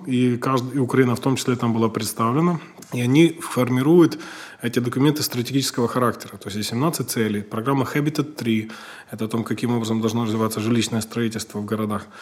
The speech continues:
Все эти вещи должны быть серьезно исследованы и имплементированы в практику развития городов. А пока мы там тоже имеем такую же беду,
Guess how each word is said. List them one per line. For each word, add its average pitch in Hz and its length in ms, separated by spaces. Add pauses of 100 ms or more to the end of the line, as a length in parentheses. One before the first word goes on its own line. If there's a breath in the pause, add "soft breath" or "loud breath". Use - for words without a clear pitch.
(240 loud breath)
Все 151 180
эти 147 160
вещи 147 340 (160)
должны 127 480
быть 135 440
серьезно 139 580
исследованы 156 680
и 156 260
имплементированы 135 840
в - 80
практику 117 480
развития 107 340
городов. 104 420
А 110 60
пока 123 280
мы 160 120
там 139 200
тоже 127 300
имеем 117 240
такую 113 280
же 110 120
беду, 113 360